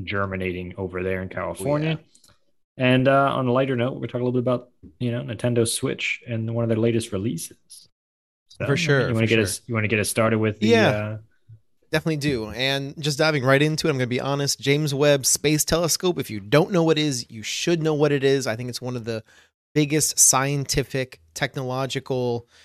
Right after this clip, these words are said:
Speaker 2: endeavors of our times, uh, has been launched and has been fully aligned, and it's ready to go. It's been a months-long thing. nasa's been doing a great P R campaign around it with updates and everything else. I'm personally excited for this. If you've never seen, like, the Hubble stuff,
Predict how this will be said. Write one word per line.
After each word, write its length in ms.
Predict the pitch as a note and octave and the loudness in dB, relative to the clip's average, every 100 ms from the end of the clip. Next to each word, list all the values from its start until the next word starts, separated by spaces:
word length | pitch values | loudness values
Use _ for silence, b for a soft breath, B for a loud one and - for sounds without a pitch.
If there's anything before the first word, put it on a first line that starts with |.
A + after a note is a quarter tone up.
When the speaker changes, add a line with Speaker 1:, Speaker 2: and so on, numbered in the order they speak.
| b _ | b _
Speaker 2:
endeavors 840 | D#3 C#3 B2 C3+ C3 D#3 D#3 D3+ - _ - | -4 -2 2 2 4 2 2 -2 -4 _ -4
of 160 | C3+ C#3 | -2 0
our 260 | C#3+ C#3 C3 | 0 0 0
times, 600 | C#3 C#3+ F3 B3+ - - b b b _ B2 | -2 0 -2 -2 -4 -4 b b b _ -10
uh, 180 | A2+ - | -10 -8
has 320 | - C3 B2+ | -2 0 0
been 240 | C3 C#3 C3+ | 0 0 2
launched 360 | D3 F3+ F3+ | 2 2 -2
and 120 | D3 | -4
has 240 | C3+ B2+ A#2+ | -4 -4 -4
been 180 | B2+ B2 | -8 -8
fully 320 | - D3 C#3+ | -4 0 2
aligned, 500 | C3 C3+ C#3+ C#3+ C#3+ | 2 2 0 0 -2
and 200 | A#2+ B2 | -4 -4
it's 160 | - | -2
ready 220 | B2 C3+ B2+ | 2 2 2
to 80 | |
go. 260 | A2+ A#2 G2 | 0 0 0
It's 120 | G#2 | -4
been 360 | B2 C3+ C3 C3+ | 0 2 2 -4
a 80 | A#2+ | -6
months-long 580 | B2+ D#3 - D3+ D3+ C#3+ | -2 0 0 0 -2 -2
thing. 320 | D#3 D3+ C#3+ | -2 -2 -2
nasa's 300 | B2+ B2 B2 | -4 -4 -6
been 140 | C3 | -6
doing 260 | B2 B2 A#2 | -2 -4 -4
a 60 | |
great 340 | G#2+ A#2 C#3+ - | -6 -2 -2 -2
P 80 | C#3 | -4
R 140 | C3+ | -2
campaign 340 | C#3 B2+ C3+ | -2 -2 -2
around 280 | C3 C3 C3 | -2 -2 -2
it 40 | A#2+ | -4
with 120 | A#2+ | -4
updates 340 | B2 C3 A#2+ | -2 -2 -2
and 40 | B2+ | -4
everything 200 | A#2+ B2+ | -2 -2
else. 280 | C3+ - B B B B _ - | -2 -4 B B B B _ -8
I'm 160 | C3 | -8
personally 440 | - - C#3 E3 D#3+ | -6 -4 0 0 0
excited 360 | - D#3+ E3 | 2 2 2
for 80 | E3 | 2
this. 200 | F3 - | 0 0
If 80 | A#2 | -2
you've 140 | A#2+ | -6
never 240 | C3+ C#3+ C#3 | -2 -2 0
seen, 320 | - C#3+ B2 | -2 -2 -4
like, 160 | A#2 | -4
the 120 | - G#2+ | -6 -4
Hubble 260 | G#2+ C3+ | -2 -2
stuff, 520 | - - D#3 F3+ - | -2 -2 0 0 -2